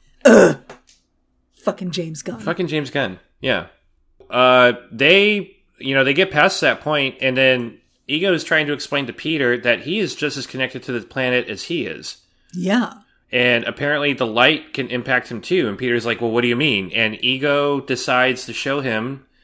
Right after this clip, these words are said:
Speaker 2: a la Jedi training,
Speaker 1: Right,
Speaker 2: that
Speaker 1: like guided meditation time. <laughs>
Speaker 2: Right. That, uh, Peter can, uh, connect himself to the planet and,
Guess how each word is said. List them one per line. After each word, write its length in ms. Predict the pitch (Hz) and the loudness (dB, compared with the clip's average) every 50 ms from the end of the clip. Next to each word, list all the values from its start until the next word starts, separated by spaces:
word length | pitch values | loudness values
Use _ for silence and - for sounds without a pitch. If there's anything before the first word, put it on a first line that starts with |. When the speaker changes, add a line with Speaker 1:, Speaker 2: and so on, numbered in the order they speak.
| _ _ _ _ - | _ _ _ _ 2
Speaker 2:
a 160 | 123 123 123 | 4 4 6
la 240 | 127 127 123 117 110 | 6 6 4 4 4
Jedi 440 | 101 92 - 127 123 123 117 110 - | 0 -2 -2 0 2 2 2 2 0
training, 520 | - - 131 123 117 104 98 98 107 107 - _ _ _ _ _ _ - | -2 -2 -2 0 0 -2 -2 -4 -8 -10 -14 _ _ _ _ _ _ 0
Speaker 1:
Right, 160 | 269 269 285 | 6 8 8
Speaker 2:
that 180 | 262 247 247 233 | 8 8 8 6
Speaker 1:
like 200 | 220 247 233 - | 6 2 2 0
guided 400 | - 202 180 190 208 226 254 220 | 0 0 2 4 4 4 6 6
meditation 680 | 214 220 220 214 214 - 214 202 208 202 - 185 175 | 6 4 4 2 0 0 0 0 0 -2 -2 -2 -2
time. 420 | 147 - 170 170 - - 226 269 - - - - - | -2 -4 -4 -4 0 2 2 2 2 0 -8 4 6
<laughs> 300 | - 254 - 277 247 - | 6 8 8 6 6 6
Speaker 2:
Right. 340 | 240 123 120 123 135 - - - - - - - - - - _ - | 6 8 8 6 6 2 -4 -12 -14 -14 -14 -20 -20 -20 -20 _ 4
That, 420 | 147 143 139 135 139 131 - - | 6 8 8 8 6 4 0 2
uh, 260 | 139 127 123 123 123 120 107 - | 4 6 6 6 6 4 0 -4
Peter 300 | 139 135 131 147 147 139 | -4 -2 0 0 -2 -2
can, 540 | - 147 143 139 139 139 139 139 135 139 | -2 0 0 2 2 2 2 0 -2 -4
uh, 200 | - 117 123 123 120 | -2 0 0 0 0
connect 280 | - - 131 135 131 - | 0 -2 -2 -2 -2 -2
himself 340 | 135 131 - - 135 131 131 | -8 -10 -4 -2 -2 -2 -2
to 100 | - 143 | -4 -6
the 140 | 123 135 131 | -4 -4 -4
planet 420 | 131 - 143 147 147 143 135 139 - 113 | -4 -2 -2 -2 0 0 -2 -2 0 -2
and, 420 | 117 117 117 113 113 113 113 - | -2 -2 -2 -4 -6 -10 -12 -14